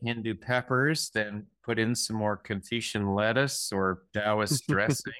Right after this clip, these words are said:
Speaker 1: Want some Muslim croutons? Go for it, but a whole plate of croutons wouldn't be so good, or a bowl of Taoist dressing. So it's best to mix 'em up and
Speaker 2: Mm.
Speaker 1: find the bits that you like. And I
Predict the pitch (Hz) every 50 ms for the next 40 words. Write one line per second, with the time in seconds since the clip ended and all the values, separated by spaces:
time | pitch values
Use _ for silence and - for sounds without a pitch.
0 | - _ _ _ _ _ _ _ _ _ - 117 120 120 120 - - 123 117 117
1 | 120 127 127 - - 131 127 120 - - - 139 143 135 - - 147 147 147 156
2 | 165 185 202 202 - - - - - - _ _ _ _ _ - 120 123 127 123
3 | - - 131 131 151 190 185 - - 131 - - _ _ - 101 107 101 95 107
4 | 127 131 131 - - 143 147 165 175 165 127 - _ - - 214 226 - - -
5 | - 156 156 160 170 170 170 - - 151 160 - 180 - 135 135 143 131 - -
6 | 135 123 - - 123 123 139 170 180 123 104 95 90 - _ _ _ _ _ _
7 | _ _ _ - 104 110 113 123 127 120 101 90 - - _ _ _ _ _ _
8 | _ _ _ _ _ - - 104 104 113 113 110 104 95 - - - - _ _
9 | - 104 110 113 - - - 82 73 69 69 _ _ _ _ _ _ _ _ _
10 | - - 127 123 123 - - - 160 202 190 - - - 101 90 87 82 78 -
11 | - - 78 76 73 69 64 62 - _ _ _ _ _ _ _ - 85 82 85
12 | 160 - 120 135 143 139 113 104 95 - - - - - - - - - - -
13 | 104 95 - - 101 98 101 98 90 98 117 139 135 117 104 104 104 101 - 82
14 | - 110 104 113 139 190 214 220 208 196